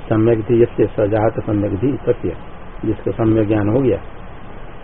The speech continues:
सम्यक ज्ञान होने पर तत्फल प्राप्ति है मुक्ति,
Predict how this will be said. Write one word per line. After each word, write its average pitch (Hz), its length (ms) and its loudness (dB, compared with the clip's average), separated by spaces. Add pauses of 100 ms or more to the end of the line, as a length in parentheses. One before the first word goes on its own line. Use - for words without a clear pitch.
(140)
सम्यक 143 320 4
ज्ञान 143 260 6
होने 139 160 6
पर 143 220 6
तत्फल 127 640 6
प्राप्ति 120 380 6
है 113 140 4
मुक्ति, 135 420 0